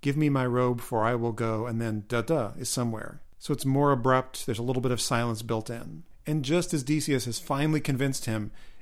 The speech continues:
in come a whole bunch of conspirators to bring him. 'Cause Caesar says, "And look where Publius has come to fetch me."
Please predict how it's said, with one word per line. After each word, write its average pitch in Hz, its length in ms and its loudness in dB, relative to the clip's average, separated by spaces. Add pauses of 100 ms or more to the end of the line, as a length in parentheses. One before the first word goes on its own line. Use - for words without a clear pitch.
(100)
in 160 140 2
come 143 160 2
a 117 100 4
whole 147 320 6
bunch 165 220 6
of 170 80 0
conspirators 151 720 2
to - 100 -4
bring 117 220 0
him. 101 280 -8 (100)
'Cause - 140 -4
Caesar 170 240 0
says, 127 420 -2 (260)
"And 185 160 0
look 214 160 0
where 214 120 8
Publius 165 520 6
has 180 120 0
come 190 180 2
to 196 100 0
fetch 180 340 4
me." 104 240 -4